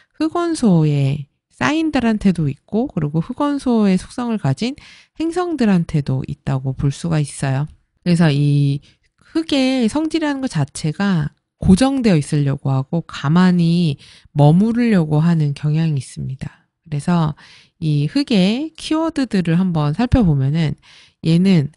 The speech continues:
안정을 원합니다. 얘의 욕구는 안정이에요. 그리고 물질입니다. 눈에 보이고 손에 보이는 어떤 결과물 같은 것들을 추구해요. 그리고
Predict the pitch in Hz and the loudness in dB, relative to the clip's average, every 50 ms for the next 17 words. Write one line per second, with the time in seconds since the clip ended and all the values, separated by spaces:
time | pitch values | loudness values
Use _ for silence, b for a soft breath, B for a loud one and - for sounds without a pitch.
0 | _ - 139 147 156 170 185 208 214 262 262 262 254 247 220 208 214 233 247 233 | _ -4 0 2 4 4 4 4 4 2 0 0 0 0 0 0 0 0 0 0
1 | 180 135 135 143 151 147 139 131 143 - - 143 139 _ - - 151 160 185 190 | 0 -2 0 0 0 -2 -2 -4 -6 -6 -8 -10 -10 _ -4 0 2 4 4 4
2 | 180 156 147 160 _ _ - 214 208 208 208 190 156 131 143 151 156 175 233 247 | 4 4 2 2 _ _ -6 -4 -2 0 0 0 0 0 2 2 2 2 0 0
3 | 240 202 151 131 123 123 123 143 160 _ - - 160 160 160 - 190 156 143 151 | 2 2 0 0 0 -2 -4 -6 -8 _ -10 -6 -4 -4 -2 -2 -2 -2 2 4
4 | 170 196 190 - - - 247 190 143 127 127 143 139 - 143 - b b b b | 4 4 2 0 -2 -4 -2 0 -2 -4 -4 -6 -8 -8 -10 -10 b b b b
5 | b b b b b 170 180 208 226 247 254 240 - - 160 147 147 151 160 - | b b b b b 0 0 2 2 2 0 2 2 2 2 4 2 0 0 0
6 | 196 180 - - 294 302 311 302 302 294 - - 151 147 147 143 147 165 208 240 | 0 0 0 -2 -4 -4 -2 -2 -4 -4 -4 -2 0 0 2 0 0 0 0 -2
7 | 254 247 - 143 - _ - 165 165 190 214 233 233 - - - 147 143 151 160 | -2 -4 -6 -8 -10 _ -2 0 0 0 0 -2 -6 -6 0 2 4 4 4 2
8 | - 247 262 262 254 233 220 202 185 160 139 - - 151 139 135 131 - - - | 2 0 0 0 0 0 0 0 0 -2 -6 -6 -6 -6 -6 -6 -6 -8 -6 -6
9 | 139 143 180 202 196 - - 254 254 262 254 240 196 151 131 135 143 - b b | -4 -2 -2 -4 -4 -6 -8 -8 -6 -4 -2 0 0 0 0 -2 -4 -8 b b
10 | b b b b b b b - 160 160 151 170 202 214 190 151 | b b b b b b b -6 -4 -4 -4 -2 -2 0 0 0